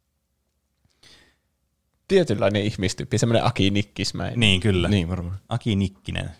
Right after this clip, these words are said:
Speaker 2: henkilö, ihmistyyppi. Aki Nikkinen voisi olla semmoinen prototyyppi lieroilla.
Speaker 1: Mikä, minkälainen ihminen teidän mielestä on liero?
Speaker 2: Aki
Speaker 3: Semmoinen, semmoinen,
Speaker 2: Nikkinen.
Speaker 3: semmoinen lieroileva.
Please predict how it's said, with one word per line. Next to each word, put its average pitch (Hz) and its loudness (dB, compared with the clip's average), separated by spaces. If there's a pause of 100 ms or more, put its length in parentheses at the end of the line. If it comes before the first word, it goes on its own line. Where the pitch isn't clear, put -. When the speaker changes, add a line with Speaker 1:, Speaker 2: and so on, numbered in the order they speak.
(120)
Speaker 2:
henkilö, 90 -8
ihmistyyppi. 92 -6 (240)
Aki 143 -2
Nikkinen 104 0
voisi 87 -2
olla 98 -4
semmoinen 90 -4
prototyyppi 90 -2
lieroilla. 90 0 (400)
Speaker 1:
Mikä, 156 4
minkälainen 151 4
ihminen 117 2
teidän 101 2
mielestä 98 -2
on 98 4
liero? 92 4
Speaker 2:
Aki - -12 (300)
Speaker 3:
Semmoinen, 107 4
semmoinen, 110 4
Speaker 2:
Nikkinen. - -8
Speaker 3:
semmoinen 104 2
lieroileva. 69 0